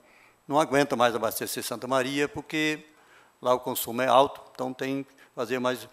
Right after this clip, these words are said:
Espero que com essa chuva, doutor Luiz Mil, eles não esqueçam do projeto que eles estão em andamento, e não deixem isso pra muito tempo, porque a gente não, não sabe a seca que vem pra ir pra frente, né? É, também quero ver aqui, foi lido o projeto,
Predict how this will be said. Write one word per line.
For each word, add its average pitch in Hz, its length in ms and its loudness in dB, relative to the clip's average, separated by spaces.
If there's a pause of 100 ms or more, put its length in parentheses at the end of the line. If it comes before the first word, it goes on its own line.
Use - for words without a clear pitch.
(160)
Espero 143 340 6
que 139 140 -2
com - 100 -2
essa 127 240 2
chuva, 151 360 0
doutor 123 240 2
Luiz 110 120 0
Mil, 117 200 4
eles 131 120 4
não 143 80 0
esqueçam 165 640 4 (340)
do - 120 -10
projeto 131 420 6
que - 60 -6
eles 135 160 0
estão 147 480 -2
em 139 100 0
andamento, 151 500 2 (380)
e 135 80 -2
não 127 120 2
deixem 135 260 4
isso - 120 -4
pra 143 140 4
muito 135 300 -2
tempo, - 360 4
porque - 180 -12
a 107 40 -6
gente 104 160 -6
não, 127 140 -10 (160)
não 147 100 -10
sabe 147 380 4 (280)
a 120 80 -6
seca 131 320 -4
que 135 140 -8
vem 120 180 -4
pra 120 220 -2
ir 127 80 -4
pra 127 160 -6
frente, 95 340 -12 (240)
né? 120 300 0 (680)
É, 135 200 2
também 139 240 2
quero 139 420 2 (260)
ver 127 260 -4
aqui, 131 300 -10
foi 131 200 -2
lido 131 320 0
o 104 60 -10
projeto, 120 580 2